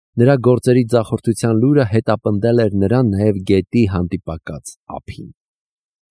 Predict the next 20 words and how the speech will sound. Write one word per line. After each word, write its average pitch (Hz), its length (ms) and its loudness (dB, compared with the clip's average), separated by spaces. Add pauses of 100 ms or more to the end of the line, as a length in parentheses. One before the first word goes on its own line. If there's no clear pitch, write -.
(120)
Ուստի 147 340 2
նա 139 180 2
թեև 120 340 0
հարսնացուների 110 760 0
պակասություն 95 720 -6
չէր 87 240 -4
ունեցել, 127 480 0 (320)
բայց 110 260 0
նրանց 110 680 2
մեջ 120 320 2
չէր 139 340 -2
եղել 92 420 -2
թեկուզ 92 480 -4
մեկը, 98 400 0 (260)
որ 117 200 2
իր 120 140 2
փնտրած 117 560 0
հարուստ 90 460 -4
օժիտավորը 76 760 -6
լիներ։ 73 400 -20